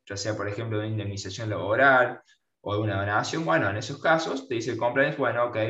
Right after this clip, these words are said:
me, me cierra, se cierra la investigación, se ha ido operando todo bien". ¿Esto qué pasa con materia de cripto, de criptoactivos, no? Bueno, las fintech, eh, sobre todo las que están en Argentina, que ti-, tienen, son sujetos, digamos, de información financiera,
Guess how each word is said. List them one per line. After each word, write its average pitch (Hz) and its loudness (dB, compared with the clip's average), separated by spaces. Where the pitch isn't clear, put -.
me, 87 -8
me 101 -8
cierra, 151 4
se - -10
cierra 117 0
la 117 -4
investigación, 123 2
se - -8
ha 101 -2
ido 107 0
operando 104 -2
todo 104 0
bien". 82 -4
¿Esto - 2
qué 185 6
pasa 202 2
con 147 0
materia 147 2
de 123 0
cripto, 147 -4
de 120 -2
criptoactivos, 113 2
no? 160 2
Bueno, 131 2
las 113 -2
fintech, 170 -6
eh, 98 -2
sobre 107 -4
todo 156 -2
las 123 0
que - -10
están 123 0
en 110 -4
Argentina, 110 -2
que 98 -6
ti-, 104 -14
tienen, 113 -2
son 135 -6
sujetos, 127 -6
digamos, 110 -2
de 101 -4
información 101 -6
financiera, 110 -2